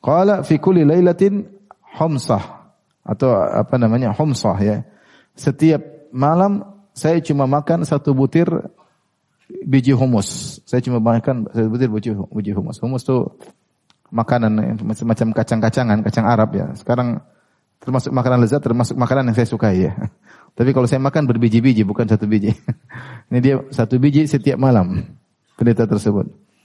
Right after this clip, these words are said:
Qultu, "Fama alladhi yahiju min qalbika hatta takfika hadhil hamsa?" Apa yang buat, apa yang bergejolak di hatimu, ya? Sampai cukup bagimu hanya satu butir biji humus setiap malam.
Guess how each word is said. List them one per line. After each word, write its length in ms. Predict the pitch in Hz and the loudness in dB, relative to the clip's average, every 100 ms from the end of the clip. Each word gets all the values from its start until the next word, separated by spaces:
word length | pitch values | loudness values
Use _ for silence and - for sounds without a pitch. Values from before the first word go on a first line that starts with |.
| _ _ _ _ _ | _ _ _ _ _
Qultu, 240 | - 247 208 | 0 2 2
"Fama 280 | 196 220 220 | 2 4 4
alladhi 600 | 214 185 180 175 - - 160 | 4 4 4 2 -4 0 2
yahiju 560 | 165 147 214 170 151 147 | 6 6 4 4 4 4
min 160 | 147 | 2
qalbika 480 | 139 180 147 135 - | 2 0 2 2 2
hatta 360 | 131 151 151 131 - - - | 2 2 0 -2 -2 -12 -6
takfika 520 | - 135 - 175 156 | -4 -4 2 2 4
hadhil 400 | 139 151 131 131 | 2 2 2 2
hamsa?" 360 | 117 117 110 180 | 2 0 0 0
Apa 160 | 202 | 2
yang 160 | 226 165 | 0 2
buat, 240 | 143 131 | 0 0
apa 240 | - 175 175 | -4 -2 0
yang 80 | 151 | 0
bergejolak 480 | 127 120 143 139 | 0 2 2 2
di 120 | 104 107 | 0 0
hatimu, 440 | 107 127 113 113 - _ | 2 2 2 0 -6 _
ya? 240 | - 113 - _ _ _ | -2 -2 -2 _ _ _
Sampai 540 | - 196 202 226 - - _ _ - | -4 0 0 0 -4 -12 _ _ -8
cukup 400 | - 214 190 175 | -6 -2 0 0
bagimu 280 | 160 190 180 | 2 2 4
hanya 440 | 156 156 151 - _ _ _ _ _ _ | 2 2 0 -2 _ _ _ _ _ _
satu 320 | - 160 165 | -4 -2 0
butir 340 | 147 147 147 127 113 110 - _ _ | 0 2 2 0 0 -2 -6 _ _
biji 280 | 131 123 120 | 0 2 0
humus 640 | 147 156 151 - - - _ _ _ _ _ _ _ _ _ _ | 2 0 0 -4 -18 -20 _ _ _ _ _ _ _ _ _ _
setiap 460 | - 139 127 143 | -8 -6 0 0
malam. 420 | 104 92 90 - | 2 0 0 -4